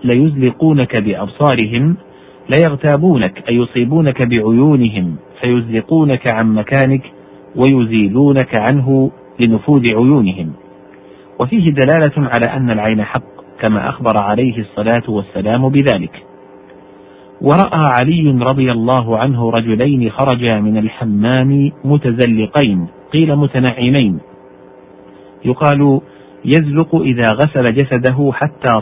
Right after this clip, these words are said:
صار له بصيص ولبشرته بريق،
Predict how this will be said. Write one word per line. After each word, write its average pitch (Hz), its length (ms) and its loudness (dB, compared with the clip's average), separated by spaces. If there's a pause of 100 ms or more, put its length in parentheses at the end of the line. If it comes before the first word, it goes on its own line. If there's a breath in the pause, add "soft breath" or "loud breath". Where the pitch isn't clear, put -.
صار 131 300 2
له 123 360 0
بصيص 127 540 -2 (760 loud breath)
ولبشرته 113 920 -2 (160)
بريق، 104 320 -4